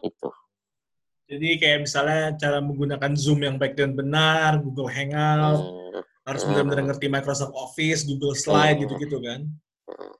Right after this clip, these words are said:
Speaker 1: Ini kalau gue boleh kasih tahu sedikit ya. Ini mungkin di-cut aja ya, ini nama brand soalnya. Lu tahu
Speaker 2: Nggak usah sebut
Speaker 1: Cyberbox
Speaker 2: nama,
Speaker 1: nggak?
Speaker 2: nggak, gini, kalau lo nggak usah sebut brandnya kalau gitu. Sebutin aja apa yang pengen lu bahas.
Speaker 1: Hah? Nggak, ini nama brand soalnya.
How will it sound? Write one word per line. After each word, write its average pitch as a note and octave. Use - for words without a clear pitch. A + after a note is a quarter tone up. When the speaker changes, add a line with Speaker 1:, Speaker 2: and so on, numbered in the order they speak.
Speaker 1:
Ini C3+
kalau A2+
gue A2
boleh A2
kasih -
tahu A2
sedikit A2+
ya. G#2
Ini A2+
mungkin B2
di-cut A#2
aja G#2
ya, G#2
ini G#2
nama G#2
brand G2
soalnya. F#2+
Lu C#3
tahu -
Speaker 2:
Nggak A#2+
usah -
sebut -
Speaker 1:
Cyberbox -
Speaker 2:
nama, -
Speaker 1:
nggak? G#3
Speaker 2:
nggak, A#3
gini, G#3
kalau G#3+
lo B3
nggak E3
usah E3
sebut F3+
brandnya F#3+
kalau D#3
gitu. D3
Sebutin D#3+
aja E3
apa D#3
yang D3+
pengen D3
lu D3
bahas. A2+
Speaker 1:
Hah? A#2
Nggak, C#3
ini D3+
nama A#2+
brand A2+
soalnya. A2+